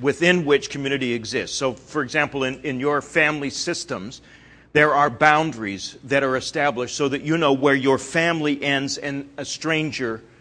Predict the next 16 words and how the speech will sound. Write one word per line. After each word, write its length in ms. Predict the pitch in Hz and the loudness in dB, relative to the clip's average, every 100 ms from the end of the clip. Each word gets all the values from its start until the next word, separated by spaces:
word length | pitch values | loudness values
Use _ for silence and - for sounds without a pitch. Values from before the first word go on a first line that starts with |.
| _ _ _ _ | _ _ _ _
begins, 540 | 123 131 156 143 92 123 | -6 0 0 0 -2 -6
when, 140 | 131 131 | -6 -4
when 200 | 147 143 | -2 -2
the 80 | 135 | 0
next 340 | 147 170 - | 0 0 0
door 160 | 160 143 | 0 0
neighbor, 480 | 139 156 120 107 107 - - | 2 0 -2 -4 -6 -14 -6
uh, 300 | 123 110 110 - - | -4 -4 -6 -12 -16
uh, 200 | 135 120 | -10 -8
begins, 600 | 120 143 123 151 123 104 | -4 -2 0 0 0 -2
so 160 | - 127 | -4 -4
to 100 | 104 | -6
speak. 380 | - 107 87 - | -6 -8 -8 -4
And 200 | 147 135 | -2 2
you 100 | 151 | 2
can 260 | 151 127 | 0 -6